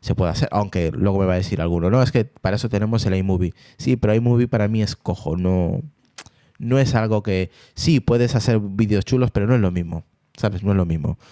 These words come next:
Pero bueno, eso es lo que opino básicamente, que, que no ti-, no, no, no, no hay sentido, no, no tiene sentido. Aparte que confundiría mucho al cliente también.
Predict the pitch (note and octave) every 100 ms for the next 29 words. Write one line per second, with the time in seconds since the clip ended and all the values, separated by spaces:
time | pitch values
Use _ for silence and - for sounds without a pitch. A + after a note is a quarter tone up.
0 | - - - _ _ _ _ _ _ _
1 | _ _ _ - - F#2 F#2 F#2+ B2+ -
2 | _ - _ - F#2+ F#2+ F#2+ E2+ D2+ E2
3 | E2+ F2+ D#2 D#2 - - C#2 C#2+ - -
4 | - D2+ D2 D2+ - D2+ C#2+ - - -
5 | - F#2 F#2 F#2+ F2+ F#2 E2+ E2+ E2+ F2
6 | E2+ F#2 F#2 D#2 D#2+ D#2+ - A2+ - -
7 | D#2 F2 F#2+ F#2 F#2 - C3 - - -
8 | _ - E2 - - G#2+ G#2+ - - -
9 | A#2 G#2+ G#2+ G2 G#2 G#2+ G#2 A2 - F2+
10 | E2+ F2+ F2+ E2+ D#2+ D#2+ E2+ E2+